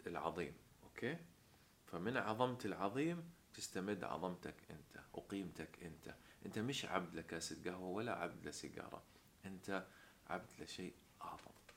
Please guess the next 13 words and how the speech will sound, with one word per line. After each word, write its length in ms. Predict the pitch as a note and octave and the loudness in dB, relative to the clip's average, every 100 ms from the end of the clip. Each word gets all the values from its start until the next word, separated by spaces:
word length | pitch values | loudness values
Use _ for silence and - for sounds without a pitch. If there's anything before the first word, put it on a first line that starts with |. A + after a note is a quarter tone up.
| - - - - - | -20 -20 -20 -16 -8
تمام؟ 360 | F2+ F#2+ G2 - - - - - - - - - - - - - - - F2+ | 2 4 2 -2 -18 -20 -20 -20 -20 -20 -20 -20 -20 -20 -20 -20 -20 -12 -8
أنت 140 | E2+ | -4
عبد 280 | D2 D#2 - | -2 -4 -8
الله. 280 | - - - - - - - - - - - - - - - - | -10 -12 -14 -18 -20 -20 -20 -20 -20 -20 -20 -20 -20 -20 -20 -8
لا، 180 | - - | -4 -4
يمكن 240 | F2+ F#2 | -4 -4
يكون 200 | F2 F2+ | -2 -4
محمد، 540 | E2+ D#2+ F2 D#2 D2+ D#2 | -2 -2 -2 -2 -6 -8
بس 180 | - | -10
يعني، 260 | C#2+ D#2+ D#2+ | -6 -4 -4
أوكي، 220 | E2+ - | -4 -6
ها، 240 | - E2 E2+ | -4 2 2
ها. 260 | E2 D2+ | 2 -6